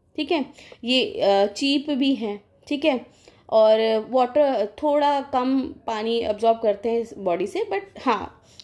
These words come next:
थोड़ा एब्जॉर्ब करते हैं, और ये बहुत जल्दी ड्राई हो जाते हैं। ऐसे ही बहुत सारी जो प्रॉपर्टीज हैं वो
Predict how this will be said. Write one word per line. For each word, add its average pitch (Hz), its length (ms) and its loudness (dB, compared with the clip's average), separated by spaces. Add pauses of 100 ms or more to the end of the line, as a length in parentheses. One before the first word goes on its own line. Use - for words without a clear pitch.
(160)
थोड़ा 269 180 6
एब्जॉर्ब 233 420 0
करते 180 280 -4
हैं, 170 180 -16 (440)
और 240 120 2
ये 254 120 -2
बहुत 240 260 0
जल्दी 233 320 -2
ड्राई 196 340 2
हो 214 160 -6
जाते 202 340 -6
हैं। 226 180 -10 (680)
ऐसे 302 280 4
ही 415 240 4
बहुत 311 380 0
सारी 262 460 -2
जो 269 200 -2
प्रॉपर्टीज 233 800 -4
हैं 208 300 -8
वो 254 380 0